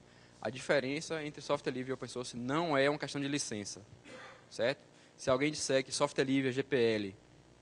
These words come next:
e que open source é não G P L, tá errado, certo? Tanto a lista de licenças da, da osi quanto a lista de licenças da Free Software Foundation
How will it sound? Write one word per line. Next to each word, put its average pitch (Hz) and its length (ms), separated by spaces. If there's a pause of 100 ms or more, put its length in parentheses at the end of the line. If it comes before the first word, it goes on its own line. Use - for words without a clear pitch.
e 117 60
que - 140
open 123 200
source 120 400
é 117 60
não 131 220
G 147 100
P 135 140
L, 120 360 (540)
tá 123 100
errado, 101 400 (760)
certo? 123 260 (460)
Tanto 180 520 (140)
a 123 100
lista 139 240
de 143 80
licenças 131 460
da, 120 260 (280)
da 113 180
osi 107 420 (380)
quanto 135 300
a - 20
lista 131 220
de 123 100
licenças 120 420
da 113 80
Free - 120
Software - 280
Foundation 110 640